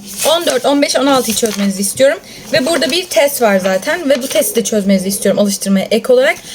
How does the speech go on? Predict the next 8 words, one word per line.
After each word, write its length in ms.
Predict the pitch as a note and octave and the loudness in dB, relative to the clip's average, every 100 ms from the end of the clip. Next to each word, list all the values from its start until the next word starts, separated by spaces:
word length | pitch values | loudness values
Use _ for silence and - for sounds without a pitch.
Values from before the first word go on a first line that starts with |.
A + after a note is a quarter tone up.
| - - | -8 -4
Ve 80 | F#4+ | -2
sonrasında 500 | F4 E4+ E4+ E4+ D4 | 0 -2 -4 -2 0
zaten 380 | D#4+ F4+ D4 | 0 -2 -2
kitapta 400 | C#4 - D4+ - | -4 -2 -2 2
arkadaşlar 460 | B3 A3 A3 A#3 E4+ - - - | 0 0 -2 0 -4 -6 -14 -10
iklimler 580 | - B3+ D4 C#4+ C#4+ C#4+ | -10 -6 -4 -2 -4 -6
kısmına 320 | - G#3 F#3+ | -4 2 2
geçiyor. 380 | E3+ E3 - | 0 -6 -8